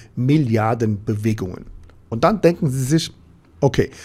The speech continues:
die Aktie kommt an die Börse, ich kaufe einfach, wenn sie handelbar ist. Falsch. So einfach funktioniert ein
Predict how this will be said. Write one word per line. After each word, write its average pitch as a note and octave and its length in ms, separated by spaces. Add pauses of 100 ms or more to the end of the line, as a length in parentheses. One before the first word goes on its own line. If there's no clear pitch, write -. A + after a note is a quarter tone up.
(260)
die - 80
Aktie G3+ 360
kommt D3 380
an A#2 100
die A2 80
Börse, E3 520
ich G3 220
kaufe C#3 360
einfach, A#2+ 460 (420)
wenn A2 220
sie A#2+ 300
handelbar A#2+ 640
ist. - 320 (640)
Falsch. - 580 (760)
So C#3 220
einfach C3+ 400
funktioniert C3 840
ein A2 140